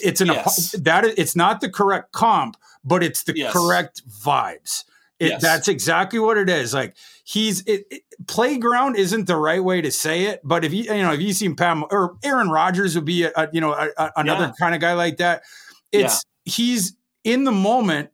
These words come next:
Speaker 1: Caleb Williams is gonna figure it out,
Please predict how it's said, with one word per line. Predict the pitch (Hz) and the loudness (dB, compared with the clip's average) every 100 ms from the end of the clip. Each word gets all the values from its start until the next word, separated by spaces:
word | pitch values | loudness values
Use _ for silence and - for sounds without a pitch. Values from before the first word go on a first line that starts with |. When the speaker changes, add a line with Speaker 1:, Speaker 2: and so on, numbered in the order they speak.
| _ _ _ _ _ _ _ - | _ _ _ _ _ _ _ -2
Speaker 1:
Caleb | 240 247 185 | 0 2 2
Williams | 190 240 190 | 2 2 0
is | 127 | 0
gonna | 170 147 | -2 -2
figure | - 196 147 139 | 0 0 0 -2
it | |
out, | 143 87 78 | -2 -4 -10